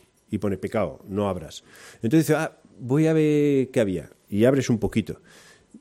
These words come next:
Abre un poquito y ese cajón es como si tuviese un muelle y ¡pum!, sale todo. Cuidado con las concesiones,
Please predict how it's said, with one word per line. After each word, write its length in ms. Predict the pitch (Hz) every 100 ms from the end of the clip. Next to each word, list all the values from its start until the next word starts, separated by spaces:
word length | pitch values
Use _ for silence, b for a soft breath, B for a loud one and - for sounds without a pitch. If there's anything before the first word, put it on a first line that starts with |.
| _ _ _
Abre 240 | - 185 175
un 80 | 151
poquito 380 | 143 147 131
y 160 | 107 117
ese 160 | 127 151
cajón 280 | 143 156
es 60 | 147
como 200 | - 117
si 80 | 107
tuviese 240 | 127 127
un 80 | 110
muelle 440 | 98 107 90 87 -
y 220 | 98 98 98
¡pum!, 480 | - - 269 240 180
sale 480 | - 139 110 90 - _
todo. 280 | 117 95 - b b b b b _ _
Cuidado 340 | 120 117 185 143
con 100 | 135
las 120 | 117
concesiones, 680 | 107 - - 98 80 -